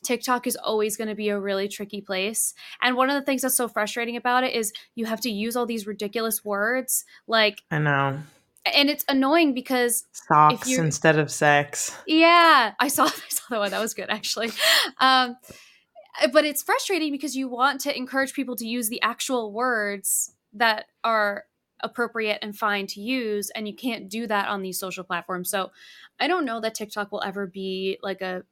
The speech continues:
Speaker 1: a place where sex educators will really thrive. There are people who certainly do it. Um, I don't know that it's gonna be as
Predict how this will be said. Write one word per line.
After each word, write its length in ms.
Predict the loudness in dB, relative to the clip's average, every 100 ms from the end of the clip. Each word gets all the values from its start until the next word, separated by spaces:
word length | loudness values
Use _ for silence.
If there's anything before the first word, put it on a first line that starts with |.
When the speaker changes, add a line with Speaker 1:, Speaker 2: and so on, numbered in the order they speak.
| -10
Speaker 1:
a 60 | -10
place 440 | -4 -4 -2 -2
where 340 | 0 0 0 -4
sex 280 | -8 -8 -8
educators 500 | -10 -8 -6 -4 -4
will 160 | -4
really 300 | -2 -2 -4
thrive. 920 | -6 -6 -2 0 2 2 2 0 -6 _ _ _ _ 2
There 80 | 2
are 60 |
people 240 | 2 -6 -4
who 100 | -2
certainly 400 | 0 0 -2 -4
do 260 | -2 2
it. 300 | 2 2 -2 _ _ _
Um, 440 | 0 2 2 -2 -8 _ -6 0
I 100 | 2
don't 200 | 2 2
know 140 | 2
that 120 | 0
it's 100 | -2
gonna 220 | -2 -2
be 240 | 0 0 2
as 540 | 4 4 4 2 -2